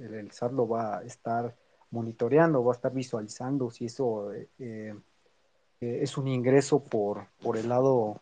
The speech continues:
de tu actividad económica o si es un, un ingre-, una transferencia, pero que es ajena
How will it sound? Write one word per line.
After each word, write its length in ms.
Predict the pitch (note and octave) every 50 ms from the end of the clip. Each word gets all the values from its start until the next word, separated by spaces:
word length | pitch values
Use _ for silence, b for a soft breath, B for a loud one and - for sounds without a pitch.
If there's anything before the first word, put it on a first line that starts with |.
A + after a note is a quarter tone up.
| _ _
de 360 | - A#2 A2 A2 A2+ A#2 A#2 A#2
tu 140 | - -
actividad 320 | A#2 - - A#2+ A#2+ B2 C3
económica 760 | C#3 C#3 - C#3 C#3 D#3 F3+ F#3+ F#3 F#3 F3 - G3 G3+ F3
o 320 | C#3 A#2+ A2+ A2 G#2+ G#2+
si 260 | - - - A2+ A2+ A#2
es 160 | A#2+ A#2 -
un, 340 | C3 B2 A#2 A2 G2+ G2 G#2 _ -
un 180 | A#2+ A#2+ B2+
ingre-, 320 | B2+ A#2+ A#2 A#2 A#2 A#2+ B2+
una 260 | B2+ B2+ C3+ C3 B2+
transferencia, 680 | - A#2+ A2+ G#2+ - - A2+ A#2+ C3 C3 B2+ - D3+
pero 320 | D3 - - B2+ A2 G#2+ - -
que 220 | - A2+ A2 A2+
es 160 | A2+ - -
ajena 580 | A#2+ G#2+ - - C#3 C3+ C3 C3+ C3+ B2 A#2+